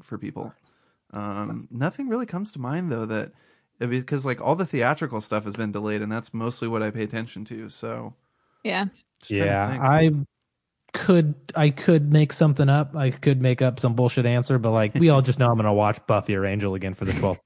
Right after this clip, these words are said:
Speaker 3: time,
Speaker 1: Yeah.
Speaker 3: so
Speaker 1: How
Speaker 2: Hey,
Speaker 1: about
Speaker 3: really
Speaker 2: you know
Speaker 3: excited
Speaker 2: what?
Speaker 3: for
Speaker 2: That
Speaker 3: that.
Speaker 2: brings you joy, so
Speaker 3: Yeah.
Speaker 2: that's fine.
Speaker 1: How about we, we petition our viewers who haven't seen it to, to watch Firefly?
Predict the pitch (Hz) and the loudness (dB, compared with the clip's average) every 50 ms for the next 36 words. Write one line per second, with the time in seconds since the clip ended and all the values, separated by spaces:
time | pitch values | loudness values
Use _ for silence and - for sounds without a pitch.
0 | - 98 98 98 113 113 110 117 117 101 95 92 98 - - - - _ - - | -6 -4 -4 -2 -2 -2 0 0 0 0 2 0 0 -2 -6 -12 -20 _ -2 2
1 | - - 349 302 170 175 185 185 180 240 247 247 247 - 269 269 - - - 240 | 4 6 8 8 8 10 10 10 8 8 8 8 8 8 6 6 4 4 4 4
2 | 240 - 247 247 262 262 233 254 262 247 233 240 233 247 226 165 156 190 185 - | 4 4 4 4 4 4 2 0 -2 0 2 2 2 2 0 0 -2 -6 -8 -8
3 | - 180 180 185 - 123 120 120 120 113 104 98 - - - _ - 180 175 196 | -6 -6 -4 -2 0 2 2 4 4 2 2 0 -2 -4 -6 _ -6 -4 -2 0
4 | 220 240 - - _ _ _ _ _ _ _ _ _ _ _ _ _ _ _ _ | 0 0 -2 -4 _ _ _ _ _ _ _ _ _ _ _ _ _ _ _ _
5 | _ _ _ _ - - - 123 123 131 143 143 151 151 143 135 135 135 135 127 | _ _ _ _ -16 -12 -8 -4 -2 -2 0 2 2 0 0 0 -2 -2 -2 -4
6 | 113 107 117 123 120 117 113 110 - - - - - 143 131 - 135 127 - - | -4 -4 -4 -4 -4 -4 -6 -8 -12 -18 -20 -10 -8 -6 -4 -4 -6 -6 -4 -4
7 | 135 127 120 113 117 120 123 117 113 110 - 120 110 117 110 110 113 110 107 - | -4 -4 -4 -4 -4 -2 -2 -2 -4 -6 -6 -8 -4 -2 -2 -2 -2 -2 -6 -10
8 | - - 113 113 110 107 - - - 107 101 - - - - 104 104 101 101 - | -10 -8 -6 -6 -6 -6 -8 -8 -6 -6 -6 -8 -8 -10 -8 -6 -4 -4 -4 -6
9 | - - 101 104 104 101 - 95 - | -4 -4 -2 -2 -2 -4 -6 -10 -12